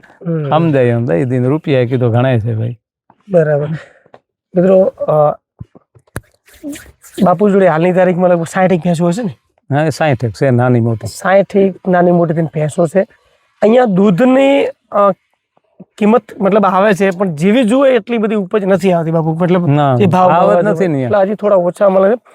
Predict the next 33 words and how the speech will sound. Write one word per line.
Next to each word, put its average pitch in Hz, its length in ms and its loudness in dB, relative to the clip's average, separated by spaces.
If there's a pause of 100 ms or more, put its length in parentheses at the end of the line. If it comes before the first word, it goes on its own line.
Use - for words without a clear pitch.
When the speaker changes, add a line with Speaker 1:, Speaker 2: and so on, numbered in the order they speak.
(260)
Speaker 1:
એટલે 247 300 -2
એ, 285 60 2 (520)
એનો 262 140 2
ફોકસ 254 380 -2
વધારે 220 280 2
શું 220 180 -2
હોય? 233 140 0 (420)
બચ્ચા 190 320 0
તૈયાર 156 240 -2
કરવાના. 147 360 -10
એમની 185 220 -2
પાડીઓ 180 360 0
કદાચ 170 300 2
તમને 170 220 0
હું 165 140 2
બતાવીશ 165 500 0
લેયરની 151 320 0
અંદર 160 140 -4 (480)
કે 226 240 2 (240)
એટલી 302 320 0
બધી 269 380 0 (720)
દૂધ 202 280 0
પાવે 196 320 2
એમને, 190 200 0
મતલબ 185 260 -2 (300)
એવરેજ 202 300 0
દિવસનું 196 600 0
પાંચ 190 280 -4
પાંચ 190 140 0
લીટર 190 200 0
દૂધ - 180 0
Speaker 2:
પાડી, 151 640 2
અ, 131 240 2